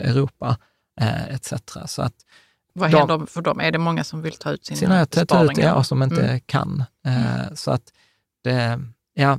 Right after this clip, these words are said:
Speaker 1: så att jag, jag tror återigen, man ska inte försöka vara smart, eh, eller vara så förra veckan så, "Äh, Rysslandsfonderna är på sitt lägsta på tio år." Ja, från varje nivå har du fortfarande hundra procents nedgång.
Speaker 2: Mm.
Speaker 1: Eh, och,
Speaker 2: Mm.
Speaker 1: och just nu så, jag vet inte,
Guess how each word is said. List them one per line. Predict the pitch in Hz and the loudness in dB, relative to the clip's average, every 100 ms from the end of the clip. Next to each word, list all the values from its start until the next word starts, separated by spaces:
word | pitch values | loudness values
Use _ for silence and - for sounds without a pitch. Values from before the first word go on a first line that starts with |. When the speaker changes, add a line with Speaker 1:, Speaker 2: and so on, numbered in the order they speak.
| - | 0
Speaker 1:
så | 151 | 0
att | 139 | 4
jag, | 160 - | 2 2
jag | 175 175 | 0 0
tror | - 170 160 | 2 0 2
återigen, | 147 - 120 120 - - | 0 2 0 0 -4 -6
man | 139 135 | -2 -2
ska | - | -2
inte | 139 | -4
försöka | - 120 - | -2 -2 0
vara | 120 | 0
smart, | - - 117 120 - - | 0 -2 0 -2 -6 -8
eh, | 123 131 127 123 117 | -4 -2 -2 -2 -2
eller | 113 | 0
vara | 117 113 | 0 0
så | - | -2
förra | 127 123 113 | -4 -2 0
veckan | 110 - 120 | -2 -4 -4
så, | 131 | 0
"Äh, | 165 151 151 | 2 4 4
Rysslandsfonderna | 147 - 131 123 - 135 123 127 127 | 2 0 0 -2 0 0 2 2 0
är | 123 | 0
på | - | -2
sitt | 120 123 | -4 2
lägsta | 127 120 - - | 2 2 -2 -8
på | - | -6
tio | - 127 113 113 | -2 0 2 2
år." | 117 - _ _ _ 135 | 0 -2 _ _ _ 0
Ja, | 123 | 2
från | 135 | 4
varje | 127 135 135 117 | 6 6 6 4
nivå | 123 131 | 2 2
har | 113 123 | 2 0
du | 120 | -4
fortfarande | - 123 - 127 117 | 0 -2 0 -2 2
hundra | 123 117 - | 2 2 -2
procents | - - - 117 123 - - _ | -4 -6 -4 -4 -4 -10 -14 _
nedgång. | 131 120 139 139 139 135 117 - | 0 2 0 -4 -4 -4 -4 -4
Speaker 2:
Mm. | 170 156 147 | -4 -2 0
Speaker 1:
Eh, | 120 123 | 0 0
och, | - - 120 123 | -4 -2 0 0
Speaker 2:
Mm. | - | -2
Speaker 1:
och | - | -2
just | 127 120 - | -2 -4 -4
nu | 120 - | -4 -4
så, | - | -4
jag | - | -4
vet | 64 | -2
inte, | 127 - | -2 -4